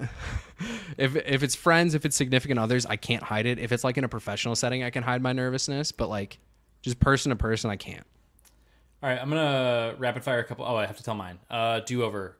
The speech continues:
Speaker 2: uh, college selection. I've talked about that before.
Speaker 1: Yeah.
Speaker 2: I think I'm fine with the way that I proposed. It wasn't great. I po-, proposed over Zoom. I was gone. I was out of town. I did it on a Zoom. I didn't even know what Zoom was until I went to that trip. Anyway.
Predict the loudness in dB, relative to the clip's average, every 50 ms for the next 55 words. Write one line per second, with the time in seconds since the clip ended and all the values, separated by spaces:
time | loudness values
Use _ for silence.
0 | -6 -4 -2 -2 -4 -4 -4 -2 -2 -2 -4 -6 -6 -8 -8 -8 -8 -10 -12 -10
1 | -8 -6 -6 -6 -6 -8 -8 -8 -10 -12 -12 -14 -12 -12 -12 -14 -16 _ -14 -14
2 | -14 -14 -18 _ _ _ _ _ _ _ _ _ _ _ _ _ _ _ _ -6
3 | -4 -2 -2 0 0 2 0 0 0 -2 -2 -2 -4 -4 -4 -4 -4 -6 -8 -8
4 | -10 -12 -12 -12 -12 -10 -10 -12 -14 -16 -12 -8 -4 -2 0 0 -2 -2 -6 -8
5 | -6 -6 -6 -8 -10 _ _ _ -14 -12 -8 -6 -6 -6 -6 -8 -6 -2 -2 0
6 | 0 -2 -4 -6 -6 -6 -6 -8 -8 -8 -10 -12 -12 -12 -12 -12 -8 -8 -8 -8
7 | -6 -8 -12 -12 -12 -10 -8 -8 -8 -8 -8 -10 -10 -10 -12 -14 -16 -18 _ -14
8 | -10 -10 -8 -8 -8 -10 -10 -10 -12 -12 -12 -12 -14 -16 -20 _ _ _ _ _
9 | _ _ _ _ _ _ -8 -4 -2 0 0 -2 -2 -6 -8 -8 -10 -10 -8 -8
10 | -8 -8 -8 -8 -10 -10 -10 -12 -12 -12 -12 -12 -12 -12 -14 -16 -18 _ _ _
11 | _ _ -14 -12 -10 -10 -12 -14 -18 _ _ _ _ _ _ _ _ -18 -14 -14
12 | -14 -14 -16 _ -6 -4 -4 -4 -4 -6